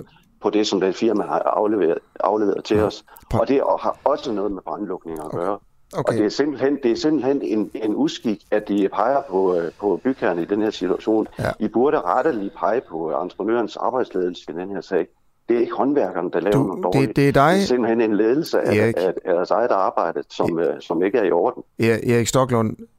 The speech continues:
Speaker 2: det er dig. Og det er Vejdirektoratet. I er vores repræsentant her. I administrerer
Speaker 1: Ja.
Speaker 2: offentlige penge, ikke også? Og så
Speaker 1: Ja.
Speaker 2: hvad I så køber af forskellige bygherrer, som ikke leverer, hvad de skal og sådan noget, øhm,
Speaker 1: Ja.
Speaker 2: der, der går vi simpelthen i offentligheden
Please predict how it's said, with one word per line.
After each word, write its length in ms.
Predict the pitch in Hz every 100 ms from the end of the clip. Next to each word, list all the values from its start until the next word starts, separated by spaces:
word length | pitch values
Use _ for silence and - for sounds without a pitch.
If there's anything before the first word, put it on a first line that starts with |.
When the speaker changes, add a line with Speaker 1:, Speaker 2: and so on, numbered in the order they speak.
| _ _
Speaker 2:
det 80 | 110
er 40 |
dig. 260 | 104 101 113 _ _ _ _ _ _ _ _ -
Og 100 | 117
det 60 |
er 40 | 113
Vejdirektoratet. 720 | 110 123 117 - 104 104 95
I 140 | 110 139
er 60 |
vores 320 | 120 135 156
repræsentant 640 | 120 117 113 120 113 131 110
her. 220 | 113 85 82 _ _
I 100 | 135
administrerer 520 | 135 123 - 156 131
Speaker 1:
Ja. 80 | 92 95 -
Speaker 2:
offentlige 420 | - 147 - 131 123
penge, 320 | - 110 131
ikke 120 | 98
også? 240 | 113 - - - - -
Og 120 | - 135
så 100 | 156
Speaker 1:
Ja. 60 |
Speaker 2:
hvad 160 | 147 156
I 80 | 180
så 180 | 180
køber 420 | 151 - 185 185 120
af 380 | 104 110 113
forskellige 460 | 110 120 - 156 131
bygherrer, 540 | - 156 - 120 123
som 200 | 131 127
ikke 160 | 120 127
leverer, 300 | 120 135 131
hvad 140 | 104
de 100 | 110
skal 300 | 101 123 127 -
og 100 | 107
sådan 140 | 117
noget, 260 | 110 107 120 - - - - -
øhm, 80 | 113 107 104
Speaker 1:
Ja. 80 | 98 - -
Speaker 2:
der, 280 | 147 156 -
der 120 | 156
går 160 | 180
vi 140 | 139 190
simpelthen 480 | - 139 95 117 113
i 80 |
offentligheden 600 | 107 135 127 110 117 92